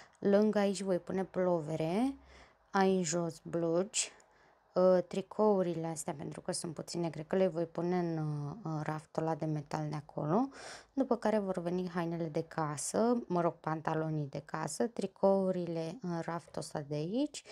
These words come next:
și aici vor veni pijamalele jos, pentru că aici jos umblu cel mai des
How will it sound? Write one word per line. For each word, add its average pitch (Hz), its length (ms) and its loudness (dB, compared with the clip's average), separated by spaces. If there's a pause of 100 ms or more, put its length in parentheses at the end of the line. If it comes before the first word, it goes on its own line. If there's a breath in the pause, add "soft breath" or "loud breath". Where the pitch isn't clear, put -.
(440 loud breath)
și - 120 -2
aici 190 180 2
vor 196 180 2
veni 180 260 0
pijamalele 156 800 -2
jos, 156 300 -8
pentru 190 360 -2
că 185 500 0
aici 185 500 0 (160)
jos 175 400 -6
umblu 170 300 -4
cel 160 240 -6
mai 160 160 -2
des 254 320 4